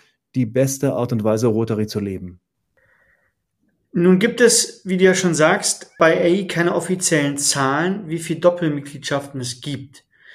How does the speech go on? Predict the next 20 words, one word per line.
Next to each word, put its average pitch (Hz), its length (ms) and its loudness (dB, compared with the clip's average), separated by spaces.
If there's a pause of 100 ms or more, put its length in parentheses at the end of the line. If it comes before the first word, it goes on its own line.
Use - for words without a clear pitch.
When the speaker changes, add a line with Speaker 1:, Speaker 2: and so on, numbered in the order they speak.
(180)
Speaker 2:
Das - 160 -6
heißt, 156 500 0 (140)
man 156 260 -4
hat 143 140 -2
jetzt 170 140 -6
auch 165 100 -6
keine 170 240 -2
Prozentzahl, 165 920 -2
wie 185 160 0
viele 156 680 2 (340)
der 147 180 4
Themenclub-Mitglieder 170 1160 0
gleichzeitig 151 640 -2
in 151 80 -6
einem 147 160 -6
traditionellen 139 520 -4
Club 143 220 -12
sind. - 240 0
Oder 135 200 -6
habt - 280 -8